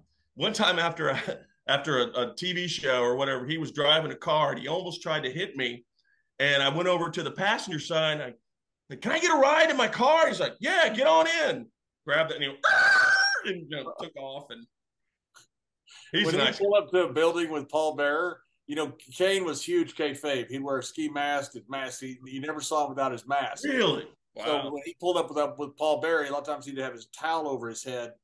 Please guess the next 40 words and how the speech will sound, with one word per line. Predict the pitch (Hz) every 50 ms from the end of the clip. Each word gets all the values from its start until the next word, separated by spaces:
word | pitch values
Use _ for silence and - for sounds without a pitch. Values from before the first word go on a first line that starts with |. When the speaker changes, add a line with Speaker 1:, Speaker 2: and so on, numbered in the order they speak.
| _
Speaker 2:
you | - 131
know, | 131 127
because | 117 127 120 135 120
he | 123 131 123 123 -
<laughs> | - -
couldn't | 220 196 170 143 -
wear | 170 175 156 143
a | 135
ski | 131 - - - 170 165
mask | 156 147 139 135 - -
driving | 151 151 147 135 135 135
down | 131 127 127
the | 127
highway. | 147 196 208 190 170 156 151
Somebody, | 143 147 147 147 151 147 143 135 - _ _ _ _ _ _
<laughs> | - - - 226 220 190
somebody | - - 220 202 208 190 180 -
called | - 170 180 160
the | 139
cops | - 160 165 170 165 - -
on | 135 131 123
you. | 120 117 _ _ _ - _ _ -
So | - - - 180 - - - _ _ - -
he'd | 160 170 - -
pull | 180 185 185 185
up | 180 180 180
and | 165 143 135
Paul | - 165 175 175 170
Bearer | 170 165 170 175 165 156 147
would | 147 135 143
roll | 156 160 165
down | 156 156 147 147
the | 147 139
window | 139 143 151 156 156 151 139
and | 139 139
yell | 147 151 151 147
to | -
the | 143 139 - - 139
fans, | 139 143 151 156 151 139 - _ _ - - _ _ _ _ _ -
"Look, | - 247 277 285 277 277 - - -